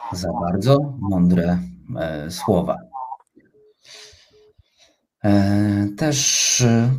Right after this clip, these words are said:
no, podpisuję się pod tym, co, co mówi pani Bożena. Zresztą z panią Bożeną bardzo trudno się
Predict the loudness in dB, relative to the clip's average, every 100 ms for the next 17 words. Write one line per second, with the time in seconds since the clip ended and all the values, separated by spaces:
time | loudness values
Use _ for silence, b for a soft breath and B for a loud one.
0 | 0 0 0 -2 -2 -2 -2 2 6 6
1 | 4 0 -2 2 2 2 2 2 2 0
2 | -2 -2 0 2 2 4 6 6 6 2
3 | 2 4 2 0 -2 -2 0 4 8 8
4 | 8 4 2 2 2 2 -2 -6 -12 0
5 | 2 4 2 0 -2 -4 -6 -6 -2 0
6 | 0 0 -4 -6